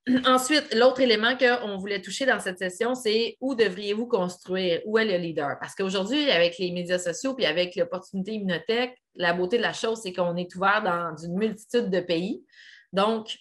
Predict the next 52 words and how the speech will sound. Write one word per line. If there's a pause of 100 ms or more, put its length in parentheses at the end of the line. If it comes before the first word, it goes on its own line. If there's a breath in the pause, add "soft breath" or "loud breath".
on
peut
<laughs>
avoir
des
équipes
qui
sont
même
pas
dans
notre
pays.
Puis,
on,
apparemment,
que
chez
Immunotech,
en
plus,
on
est
vraiment, (800)
il
y
a
beaucoup,
beaucoup
de
gens (180)
qui
ont
des,
des
équipes
dans
des
pays
où
ils
sont
même
pas. (600 loud breath)
Parce
qu'avec
les
médias
sociaux,
on
peut
construire